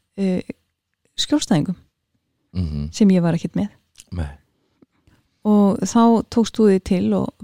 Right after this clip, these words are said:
Speaker 1: bjóst bara til fyrirtæki.
Speaker 2: Sem heitir?
Speaker 1: Von Ráðgjöf.
Speaker 2: Það er til betri leið.
Speaker 1: Mhm. Og sagði bara, "Heyrðu hérna, gjörðu svo vel, nú ert þú með þetta."
Speaker 2: <laughs>
Speaker 1: Og þarna getur verið með svona skrifstofu, getur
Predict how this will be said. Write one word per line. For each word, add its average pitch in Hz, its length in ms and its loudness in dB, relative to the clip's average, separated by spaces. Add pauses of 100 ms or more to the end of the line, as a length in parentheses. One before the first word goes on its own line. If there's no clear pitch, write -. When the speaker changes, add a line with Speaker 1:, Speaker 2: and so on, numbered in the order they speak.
Speaker 1:
bjóst 214 240 0
bara 196 200 0
til 185 260 -2 (100)
fyrirtæki. 190 600 -2 (200)
Speaker 2:
Sem - 180 -14
heitir? 80 360 -6 (220)
Speaker 1:
Von 190 240 4
Ráðgjöf. 170 380 -4 (1080)
Speaker 2:
Það 80 100 -2
er 76 40 -4
til 76 120 -6
betri 87 200 0
leið. 123 520 -4
Speaker 1:
Mhm. 175 580 0 (180)
Og 208 300 0
sagði 202 240 -2
bara, 214 140 2
"Heyrðu 240 160 6
hérna, 285 240 4 (220)
gjörðu 247 160 2
svo 220 60 4
vel, 262 140 0 (140)
nú 233 120 0
ert 233 100 0
þú 240 100 4
með 208 200 4
þetta." 285 280 0
Speaker 2:
<laughs> - 1040 -18
Speaker 1:
Og 202 220 2
þarna 220 560 2
getur 214 240 -2
verið 196 240 0
með 185 340 -4
svona 190 160 0
skrifstofu, 254 480 0
getur - 380 -4